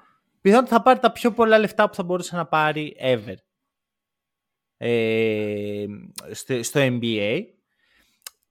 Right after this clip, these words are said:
Και βάζεις μέσα στη συνθήκη ότι το Sacramento δεν είναι πλέον μια ομάδα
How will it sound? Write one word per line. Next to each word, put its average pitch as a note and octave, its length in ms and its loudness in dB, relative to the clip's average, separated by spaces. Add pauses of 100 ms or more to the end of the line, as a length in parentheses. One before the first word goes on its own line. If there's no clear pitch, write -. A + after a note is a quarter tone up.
(120)
Και G3+ 140 2
βάζεις A#3+ 420 8
μέσα B3 240 0
στη - 80 -6
συνθήκη G3+ 360 -6
ότι F3 100 -4
το E3+ 120 -6
Sacramento F3 460 -2
δεν G3+ 180 -4
είναι A3+ 140 -2
πλέον A3 240 0
μια F3 200 -2
ομάδα C#3 880 -2